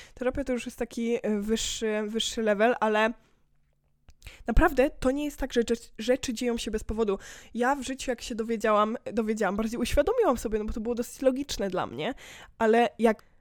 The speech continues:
muszę znaleźć jakby przyczynę, dlaczego moje relacje wyglądają tak, a nie inaczej.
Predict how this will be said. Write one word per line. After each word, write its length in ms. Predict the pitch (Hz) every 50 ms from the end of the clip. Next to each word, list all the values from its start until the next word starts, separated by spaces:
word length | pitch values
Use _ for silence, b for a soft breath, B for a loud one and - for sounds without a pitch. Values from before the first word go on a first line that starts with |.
| _ -
muszę 760 | - 208 202 208 226 262 - - - 277 262 254 254 254 247 - - - -
znaleźć 560 | 226 - 247 240 240 240 254 262 262 - -
jakby 240 | 240 226 - 233 233
przyczynę, 680 | - - - 233 - - - 269 277 294 320 339 311 269
dlaczego 580 | 240 240 - - - - 269 262 - 294 330
moje 240 | 311 277 247 233 240
relacje 520 | 240 247 240 214 220 233 - - - 240
wyglądają 500 | 226 226 226 220 208 208 208 208 202 202
tak, 300 | 208 - - 196 196 - -
a 60 | 208
nie 160 | 202 202 208
inaczej. 480 | 220 226 226 208 - - 170 175 185